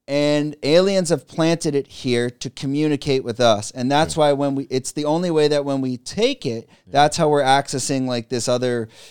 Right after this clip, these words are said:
Speaker 1: uh, um, I don't know, interdimensional
Speaker 2: Realm.
Speaker 1: beings or
Speaker 2: Yeah.
Speaker 1: shit like that.
Speaker 2: Sure.
Speaker 1: He's like, because of the distance between the stars, that
Speaker 2: Sure.
Speaker 1: they thought that by using this, i-, this is the technology
Speaker 2: Sure.
Speaker 1: to communicate with them. Anyways.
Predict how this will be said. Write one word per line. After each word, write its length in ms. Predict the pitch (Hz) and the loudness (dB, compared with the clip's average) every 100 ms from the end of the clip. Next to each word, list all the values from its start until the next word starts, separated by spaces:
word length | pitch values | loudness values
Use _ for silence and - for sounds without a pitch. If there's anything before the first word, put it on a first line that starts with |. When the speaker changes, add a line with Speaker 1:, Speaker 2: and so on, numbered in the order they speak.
| _ | _
Speaker 1:
uh, 60 | 110 | -18
um, 560 | 101 82 - 107 - - _ 107 | -18 -18 -20 -20 -20 -20 _ -18
I 40 | |
don't 120 | 104 | -16
know, 160 | 104 120 | -12 -10
interdimensional 680 | 113 117 113 107 107 - 113 | -6 -6 -4 -2 -2 0 0
Speaker 2:
Realm. 120 | 151 | 2
Speaker 1:
beings 300 | 127 131 113 | 2 2 -2
or 40 | 101 | -6
Speaker 2:
Yeah. 40 | |
Speaker 1:
shit 320 | 87 120 127 | -6 -4 -4
like 220 | 120 113 | -4 -2
that. 240 | 123 120 110 | 2 2 2
Speaker 2:
Sure. 220 | 107 95 | -4 -8
Speaker 1:
He's 180 | - 131 | -6 0
like, 260 | 143 135 _ _ _ _ 160 | 0 0 _ _ _ _ -10
because 480 | 143 - 202 196 | -8 -2 0 2
of 100 | 190 | 0
the 80 | 151 | -4
distance 520 | 123 160 170 - 147 | -4 -2 -2 -2 -6
between 360 | - 139 147 139 | -6 -6 -2 -2
the 80 | 123 | -2
stars, 640 | - 156 151 147 131 127 - _ - | -2 2 4 4 2 -2 -12 _ -6
that 120 | 131 | -4
Speaker 2:
Sure. 60 | 92 | -2
Speaker 1:
they 140 | 135 | -2
thought 460 | 127 - 147 147 - | -2 2 2 2 -2
that 240 | 127 120 | -4 -4
by 120 | - 127 | -2 -2
using 420 | 139 143 143 120 | 0 0 -2 2
this, 240 | 143 160 | 2 2
i-, 120 | 151 139 | -4 -4
this 220 | 139 165 | -2 0
is 140 | 165 131 | -2 -4
the 140 | 135 | -8
technology 880 | - 135 135 135 147 147 123 110 98 | -2 -2 2 4 4 2 0 -6 -8
Speaker 2:
Sure. 260 | - 95 | -10 -10
Speaker 1:
to 80 | 87 | -10
communicate 540 | 120 127 127 120 120 98 | -4 -2 -2 -2 -4 -6
with 80 | |
them. 120 | 90 92 | -10 -6
Anyways. 420 | 120 101 78 | -6 -6 -10